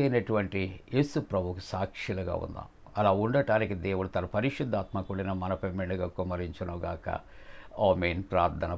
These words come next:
పరిశుద్ధుడా, ఈ వాక్యాన్ని దీవించండి. మీ శాంతిని మాకు అనుగ్రహిస్తున్నారు.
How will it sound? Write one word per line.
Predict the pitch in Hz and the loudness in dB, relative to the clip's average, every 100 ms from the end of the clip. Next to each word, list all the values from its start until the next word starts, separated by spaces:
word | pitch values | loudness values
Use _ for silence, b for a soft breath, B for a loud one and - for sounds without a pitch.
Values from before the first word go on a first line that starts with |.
| - | 2
పరిశుద్ధుడా, | 101 113 - 117 101 107 117 143 147 | 2 2 0 -2 0 2 2 4 2
ఈ | 101 | 0
వాక్యాన్ని | 87 87 - 95 90 90 85 | -2 -4 -4 -2 0 -2 -4
దీవించండి. | 90 92 87 - 101 92 95 117 | -4 -4 -6 -6 -6 -4 -6 -4
మీ | 101 98 - | -4 -2 0
శాంతిని | 101 117 - 135 127 | 0 0 0 -2 0
మాకు | 117 92 | 0 -2
అనుగ్రహిస్తున్నారు. | 92 92 85 90 - 87 85 82 | -2 -4 -4 -6 -8 -2 -2 -2